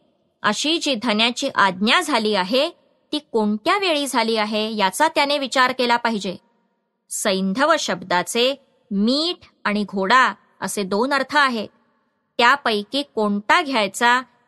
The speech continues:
याचा विचार पूर्वापर संबंध पाहूनच झाला पाहिजे. धनी जेवीत असता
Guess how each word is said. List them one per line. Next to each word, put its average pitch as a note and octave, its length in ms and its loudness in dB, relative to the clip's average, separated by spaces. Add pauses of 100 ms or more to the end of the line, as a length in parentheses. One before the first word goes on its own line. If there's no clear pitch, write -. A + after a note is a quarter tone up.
याचा G#3+ 320 -2
विचार A#3+ 520 2 (280)
पूर्वापर C4 800 2
संबंध B3+ 640 0
पाहूनच C#4+ 720 -2
झाला C#4 300 2
पाहिजे. A#3+ 420 -2 (640)
धनी A#3+ 440 0
जेवीत A#3 480 0
असता A3 500 2